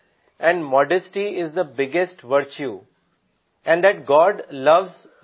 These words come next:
modest people. My question is, how do you maintain your modesty?"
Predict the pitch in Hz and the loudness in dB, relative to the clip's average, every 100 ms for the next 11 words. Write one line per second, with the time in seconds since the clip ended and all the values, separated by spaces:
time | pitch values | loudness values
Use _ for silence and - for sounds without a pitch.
0 | 123 135 147 175 - - 139 131 104 - | -4 -2 0 -2 -4 -12 -8 -6 -6 -8
1 | _ _ _ _ _ _ _ _ _ 135 | _ _ _ _ _ _ _ _ _ 0
2 | 185 - 190 185 233 226 226 226 - - | 0 2 -2 0 -2 2 0 -2 -10 -2
3 | 139 196 196 214 214 160 160 160 185 202 | 2 2 0 -2 -2 -2 -4 -2 -2 -2
4 | 196 - _ _ _ 135 160 190 170 139 | -6 -16 _ _ _ -2 4 4 4 0
5 | 127 120 - 101 | 0 -6 -12 -18